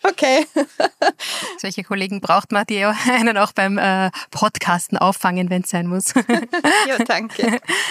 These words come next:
Speaker 2: Äh, Julia, du hast grad vom fixen Projektablauf gesprochen. Welche Vorteile bietet denn der für den Bauherrn?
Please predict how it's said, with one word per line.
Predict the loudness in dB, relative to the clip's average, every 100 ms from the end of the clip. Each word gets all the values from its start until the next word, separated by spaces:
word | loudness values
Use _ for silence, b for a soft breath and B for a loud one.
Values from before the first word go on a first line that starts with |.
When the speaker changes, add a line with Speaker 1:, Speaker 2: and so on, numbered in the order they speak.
| -8 -2
Speaker 2:
Äh, | 0 2
Julia, | 2 0 2
du | 0
hast | 2
grad | 0
vom | 2 0 0
fixen | -2 -2 0 0
Projektablauf | 0 -4 -4 -6 -2 0 0 -2 -4
gesprochen. | -4 -4 -4 -6 -4 -2 -2 B B B
Welche | -2 -2 -2
Vorteile | -4 -4 -4 -4 -4
bietet | -4 -4 -4 -2
denn | -4
der | -2 2 2 2 -2
für | -4 0 0 2 2 0
den | -2 0
Bauherrn? | 0 0 -4 -8